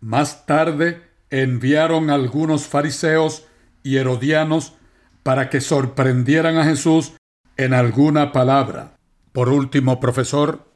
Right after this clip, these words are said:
¿qué estaba haciendo Jesús al presentarles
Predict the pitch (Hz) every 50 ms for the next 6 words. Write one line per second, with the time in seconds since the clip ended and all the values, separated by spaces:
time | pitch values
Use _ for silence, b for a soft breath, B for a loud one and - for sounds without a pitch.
0 | _ - - 156 156 151 - - - 156 147 147 135 127 - - 147 147 156 156
1 | 156 143 147 135 110 131 120 - - - 151 160 160 - - - - _ _ _
2 | _ _ - - 131 127 120 123 139 127 123 - - 139 123 120 117 - 147 139
3 | 147 156 156 151 160 151 143 - -